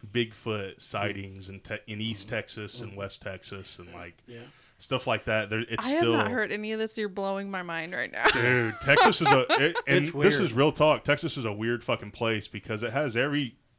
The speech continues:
Speaker 1: um, and I, I heard this a, a while back, but it, um, I think it was another, I think it was, like, Joe Lansdale is an author from Texas, but he was talking about how it has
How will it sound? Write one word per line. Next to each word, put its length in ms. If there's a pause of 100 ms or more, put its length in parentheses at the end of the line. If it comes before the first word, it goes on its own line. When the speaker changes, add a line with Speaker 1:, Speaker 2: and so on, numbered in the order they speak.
(640)
Speaker 1:
um, 300
and 140
I, 120 (200)
I 120
heard 240
this 240
a, 260
a 80
while 220
back, 340
but 100
it, 320
um, 440 (100)
I 80
think 140
it 20
was 100
another, 260 (200)
I 80
think 140
it 40
was, 140
like, 140 (120)
Joe 200
Lansdale 600
is 100
an 80
author 300
from 200
Texas, 460
but 120
he 80
was 100
talking 220
about 200
how 140
it 80
has 400